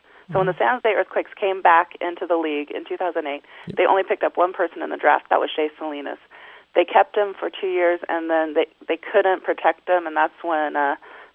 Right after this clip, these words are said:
Speaker 1: Philadelphia stole him.
Speaker 2: Yep.
Speaker 1: Then, uh, Philadelphia didn't protect him, and Vancouver stole him. And then the Quakes worked with Vancouver for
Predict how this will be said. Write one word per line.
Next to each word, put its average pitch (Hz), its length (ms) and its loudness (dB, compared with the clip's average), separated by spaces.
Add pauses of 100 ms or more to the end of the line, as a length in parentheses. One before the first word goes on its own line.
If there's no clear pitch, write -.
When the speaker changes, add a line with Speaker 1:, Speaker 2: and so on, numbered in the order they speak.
Speaker 1:
Philadelphia 165 680 6
stole 151 320 0
him. 147 220 -4 (300)
Speaker 2:
Yep. 123 140 6
Speaker 1:
Then, 156 280 2
uh, 143 120 -2 (400)
Philadelphia 170 480 4
didn't 165 280 2
protect - 340 0
him, 165 180 -4
and 156 140 -6
Vancouver 156 540 0
stole 139 220 -2
him. 135 80 -8 (120)
And 165 180 -6
then 170 120 -4
the 160 80 -4
Quakes - 360 -4
worked 180 360 -2 (120)
with 185 240 -4
Vancouver 175 560 -2 (360)
for 160 240 4